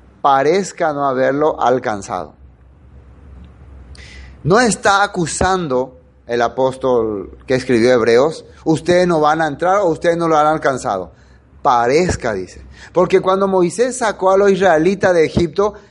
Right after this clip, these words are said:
el propósito de Moisés era llevarle a todos ellos a la tierra prometida. Él no tenía en su mente, "Bueno, esta gente no va a entrar". Al contrario, en su deseo él estaba, "Todos quiero que entren". Pero mientras iban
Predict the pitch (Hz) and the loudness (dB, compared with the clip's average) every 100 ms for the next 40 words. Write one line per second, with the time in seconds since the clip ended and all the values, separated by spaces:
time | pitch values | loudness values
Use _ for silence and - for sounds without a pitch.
0 | _ - 180 170 170 202 196 214 226 226 | _ -2 0 2 2 2 0 2 2 2
1 | 202 165 202 185 180 185 170 175 202 226 | 0 0 0 2 2 2 2 2 2 2
2 | 240 185 156 - - 269 277 190 214 208 | 2 0 0 -2 2 4 2 2 0 2
3 | 240 240 - 165 175 165 165 165 175 160 | 2 0 -6 -2 0 0 0 0 0 -2
4 | 127 110 87 - - 147 202 240 240 220 | -2 -4 -4 -12 -6 0 2 2 0 0
5 | 220 226 214 202 214 202 160 175 185 185 | 0 0 0 0 0 0 2 0 2 0
6 | 185 226 226 202 190 190 202 170 156 156 | 2 0 -2 -4 -2 -2 0 2 2 2
7 | 139 107 - - - - 139 147 151 170 | 0 -2 -4 -18 -20 -4 -2 0 0 0
8 | 156 160 185 170 202 226 214 185 190 202 | 0 2 2 2 2 2 2 2 2 2
9 | 208 - - - 240 277 262 196 190 196 | 0 -10 -20 -2 2 4 2 2 2 2
10 | 180 190 190 180 139 113 - - - - | 0 0 0 0 -2 -8 -10 -20 -20 -20
11 | - - 175 208 240 240 - - 147 170 | -4 2 4 4 2 -4 -18 -14 -2 0
12 | 175 170 151 175 220 233 233 233 | 2 2 2 2 2 2 0 -4